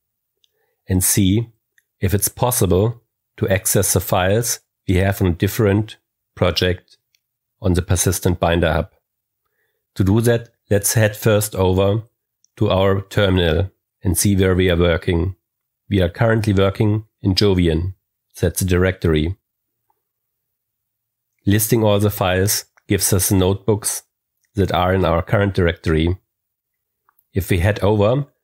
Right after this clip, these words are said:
to projects, we see two fi-, two directories. The one we are currently working in and the one we have been working before, containing the political communication tweets.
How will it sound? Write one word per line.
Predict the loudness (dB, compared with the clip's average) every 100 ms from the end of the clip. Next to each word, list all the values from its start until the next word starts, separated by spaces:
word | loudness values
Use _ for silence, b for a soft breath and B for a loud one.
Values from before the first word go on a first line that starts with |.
| _
to | -6
projects, | 0 0 2 0 -2 -6 -18 _ _ _ _ -4
we | 0
see | 0 0
two | 0 -2 0
fi-, | -2 -6 -8 _ _ -20 -4
two | 0
directories. | 2 0 0 -2 0 0 -2 -6 _ _ _ _ _ _ -8
The | -2
one | 0 2
we | 2
are | 0
currently | 0 0 0 0
working | 2 2 0 -2
in | 0 0 -4 _ _ _ _ _
and | -4 0
the | 2
one | 2 2 0 -4 _
we | -2
have | 0 0
been | 0
working | 2 0 0 0
before, | 0 0 0 0 -2 -6 _ _ _ -6
containing | -4 0 0 0
the | -2
political | 0 -2 0 -2
communication | -2 0 0 0 0 0 -2
tweets. | 0 -2 -2 -6